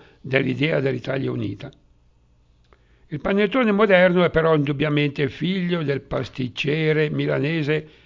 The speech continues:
Angelo Motta, che nel millenovecentodiciannove, nel suo forno di via della Chiusa, gli diede la forma di oggi, fasciando l'impasto con carta da forno per facilitarne la lievitazione,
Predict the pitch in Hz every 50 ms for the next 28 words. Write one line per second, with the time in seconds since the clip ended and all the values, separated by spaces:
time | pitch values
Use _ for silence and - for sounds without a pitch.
0 | _ _ _ _ _ - - 147 175 185 180 160 135 165 175 170 170 165 170 175
1 | 160 123 120 127 160 180 151 - - _ - 151 - 127 - - _ _ - -
2 | - - _ _ - 202 226 254 208 196 208 262 277 233 160 160 160 160 160 160
3 | - - 196 233 196 - - 139 151 151 143 - 151 151 156 156 151 139 127 120
4 | 117 127 151 170 165 - - 131 143 151 110 - 135 131 120 - - 147 156 165
5 | 156 147 151 156 147 139 143 127 117 117 117 120 147 160 151 135 139 - - -
6 | _ _ _ _ _ - 135 147 151 156 147 139 120 - - 147 143 131 120 117
7 | 160 202 - - _ _ _ _ _ _ _ _ _ _ _ - 254 240 156 156
8 | 160 160 156 180 185 185 185 - 156 160 147 151 156 143 147 139 127 135 127 117
9 | 104 131 - - - - _ _ _ _ _ _ _ _ - _ _ _ _ -
10 | 151 147 127 165 160 160 160 151 143 151 147 151 147 - - 151 156 170 165 -
11 | - 254 262 233 190 - - - 135 143 131 - 190 143 135 135 135 - 127 120
12 | 123 123 107 - 143 156 175 185 190 196 214 240 262 - - _ _ _ _ _
13 | _ _ _ - 196 190 180 - 165 156 147 - 175 170 165 151 - 156 156 170
14 | 180 175 170 156 147 147 151 156 156 147 143 139 139 151 151 160 156 139 123 -
15 | 196 185 156 120 113 120 - - -